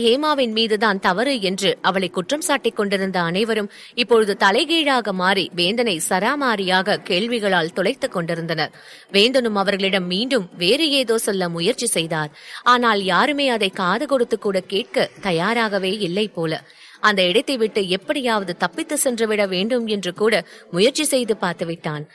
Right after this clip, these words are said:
ஆனால் அதற்கும் வழியில்லாமல் போனதுதான் விதியோ என்னவோ. அவனை திட்டிக் கொண்டிருந்தாலும் சிலர் ஹேமாவின் பக்கம் திரும்பி,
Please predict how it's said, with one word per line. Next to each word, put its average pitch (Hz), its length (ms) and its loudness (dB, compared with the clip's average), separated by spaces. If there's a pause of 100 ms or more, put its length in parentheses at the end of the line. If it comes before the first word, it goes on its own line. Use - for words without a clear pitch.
(160)
ஆனால் 196 420 2
அதற்கும் 208 480 0
வழியில்லாமல் 214 800 0
போனதுதான் 190 560 0 (100)
விதியோ 185 380 -2 (100)
என்னவோ. 156 400 -2 (600)
அவனை 247 300 4
திட்டிக் 240 340 -2
கொண்டிருந்தாலும் 226 680 2
சிலர் 208 380 2
ஹேமாவின் 254 500 0
பக்கம் 202 360 -2
திரும்பி, 220 280 0